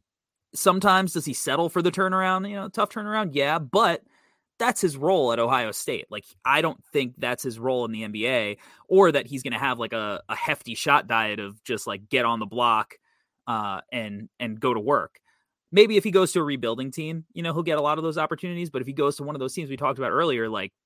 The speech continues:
he'll get those opportunities when they're opportunistic, and it's not gonna be like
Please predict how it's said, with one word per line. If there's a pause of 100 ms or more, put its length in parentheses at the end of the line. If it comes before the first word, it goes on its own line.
(120)
he'll
get
those
opportunities
when
they're
opportunistic, (280)
and (120)
it's
not
gonna
be
like